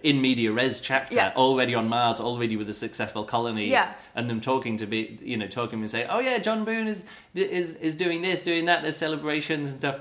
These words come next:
Speaker 2: Yeah.
Speaker 1: And you, you, you start off with Frank, you know, in that chapter,
Speaker 2: Yeah.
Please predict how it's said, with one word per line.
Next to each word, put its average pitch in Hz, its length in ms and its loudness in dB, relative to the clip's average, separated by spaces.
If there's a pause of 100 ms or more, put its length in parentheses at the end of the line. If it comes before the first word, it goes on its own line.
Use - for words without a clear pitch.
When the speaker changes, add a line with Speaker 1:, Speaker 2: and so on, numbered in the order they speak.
(140)
Speaker 2:
Yeah. 208 180 -4
Speaker 1:
And 165 240 2
you, 170 160 6
you, 147 420 4
you 175 160 -2
start 170 480 0
off 180 200 0
with 101 140 -8
Frank, 131 580 -4
you 123 100 0
know, 110 120 0
in 110 100 0
that 113 180 -2
chapter, - 400 -4
Speaker 2:
Yeah. 220 140 -4